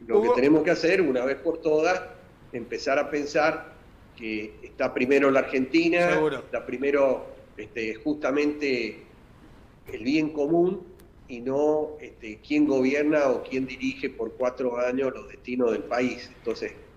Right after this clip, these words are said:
Speaker 1: creo que eso es lo más importante, que, que acuerdos como el Acuerdo San Juan se, se debería repetir a nivel
Speaker 2: Seguro,
Speaker 1: país, ¿no?
Speaker 2: seguro.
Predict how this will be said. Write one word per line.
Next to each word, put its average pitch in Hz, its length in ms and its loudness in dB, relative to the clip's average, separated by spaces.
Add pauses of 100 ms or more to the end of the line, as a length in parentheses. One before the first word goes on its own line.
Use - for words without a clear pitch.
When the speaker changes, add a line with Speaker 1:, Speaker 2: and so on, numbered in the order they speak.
(120)
Speaker 1:
creo 131 280 4
que 127 220 4
eso 139 480 6 (580)
es 120 100 -2
lo 123 120 6
más 147 160 6
importante, 143 1040 4
que, 113 300 -8 (220)
que 113 480 -10
acuerdos 147 560 6
como 113 280 0
el 110 100 -2
Acuerdo 139 400 2
San 135 200 0
Juan 147 300 0
se, 117 380 -6
se - 160 -8
debería 120 420 2
repetir 127 540 -4
a 131 60 0
nivel 110 220 -4
Speaker 2:
Seguro, 143 180 0
Speaker 1:
país, 85 120 -2 (140)
¿no? - 100 -14
Speaker 2:
seguro. 165 360 0